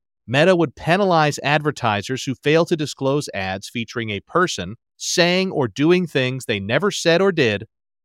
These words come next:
altering footage of an actual event, or showing realistic-looking people and events.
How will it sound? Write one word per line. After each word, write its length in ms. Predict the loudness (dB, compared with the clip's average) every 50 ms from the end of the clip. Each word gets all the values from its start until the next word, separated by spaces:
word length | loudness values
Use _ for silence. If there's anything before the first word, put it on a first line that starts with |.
| _ 2
altering 460 | 2 2 2 2 2 2 2 0 0
footage 360 | 0 2 2 4 4 2 0
of 80 | 0 0
an 80 | 2
actual 400 | 0 0 0 0 0 0 0 2
event, 360 | 2 2 2 2 0 -2 -6 -14 _ _ _ _ _
or 120 | -6 -6 -4
showing 360 | -2 0 0 0 0 -2 -4
realistic-looking 960 | -2 -2 0 0 0 -2 -2 -4 -6 -10 _ -4 -4 -4 -2 -4 -4 -4 -4
people 420 | -6 -8 -8 -8 -6 -4 -4 -4 -4
and 140 | -6 -6
events. 480 | -4 -2 -2 -2 -2 -4 -6 -8 -10